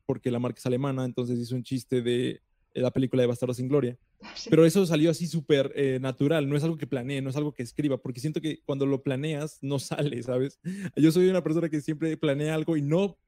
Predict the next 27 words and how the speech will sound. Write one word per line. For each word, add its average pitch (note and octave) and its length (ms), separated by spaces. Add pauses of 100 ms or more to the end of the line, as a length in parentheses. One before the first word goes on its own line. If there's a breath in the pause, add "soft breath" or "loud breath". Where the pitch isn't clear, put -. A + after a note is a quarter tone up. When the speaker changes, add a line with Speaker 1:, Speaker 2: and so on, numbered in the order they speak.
(120)
Speaker 1:
va D#3+ 80
a F3+ 60
salir E3 240
de E3 80
esa E3 120
manera. D#3 320 (500 loud breath)
Entonces C#3+ 720 (200)
salió D3 260
súper F3 200
natural E3+ 360
y D#3+ 120
creo D#3+ 160
que F3 100
eso D#3+ 240
da C#3 220
como C#3+ 140
mucha B2+ 260
libertad A#2 420
cuando A#2+ 380
no C3+ 180
tienes B2+ 240
como B2+ 140
un B2 100
script - 400
o C3+ 80
un C3+ 140
guión B2 340